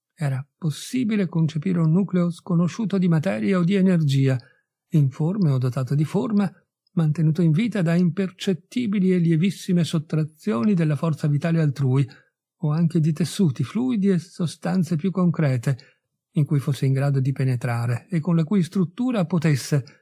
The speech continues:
se necessario, fondersi. Un'entità del genere poteva essere attivamente ostile, o essere indotta ad agire come agiva da ciechi motivi di sopravvivenza,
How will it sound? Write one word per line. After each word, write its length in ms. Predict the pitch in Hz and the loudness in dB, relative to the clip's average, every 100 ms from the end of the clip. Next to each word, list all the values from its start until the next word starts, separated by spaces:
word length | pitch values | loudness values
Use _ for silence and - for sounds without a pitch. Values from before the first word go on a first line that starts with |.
| _ _ | _ _
se 180 | - 143 | -6 -2
necessario, 920 | 127 120 143 - 208 220 208 180 - | -2 -2 -4 -6 -6 0 0 -2 -6
fondersi. 800 | _ 185 131 120 120 120 - 117 113 - _ _ _ _ _ _ _ _ _ _ _ _ | _ -4 -2 -2 -4 -6 -4 -4 -6 -10 _ _ _ _ _ _ _ _ _ _ _ _
Un'entità 440 | 180 160 143 143 139 | 2 4 2 0 0
del 180 | 135 131 | 0 0
genere 360 | 160 196 170 | 0 2 2
poteva 360 | 139 135 139 135 | 0 -2 0 0
essere 340 | 143 - 147 | 0 0 0
attivamente 760 | 139 - 160 147 151 175 160 160 | 0 0 0 2 4 4 2 2
ostile, 640 | 151 - 139 127 127 123 - _ _ _ _ _ | 0 -2 -2 0 0 -2 -6 _ _ _ _ _
o 100 | 190 | -2
essere 340 | 170 - 190 | -2 0 2
indotta 460 | 175 170 160 - 175 | 4 4 2 -2 -2
ad 100 | 151 | 0
agire 340 | 143 139 139 | 2 4 2
come 220 | 127 135 143 | 2 0 2
agiva 420 | 143 220 208 185 - _ _ _ | 2 0 -2 -4 -10 _ _ _
da 160 | 160 | -6
ciechi 320 | 143 170 147 160 | -2 -2 2 2
motivi 360 | 156 180 208 | 2 0 0
di 120 | 165 | 2
sopravvivenza, 1160 | 170 170 160 160 147 156 139 120 117 113 131 117 | 0 -2 -2 -2 0 2 2 0 -2 -2 -2 -2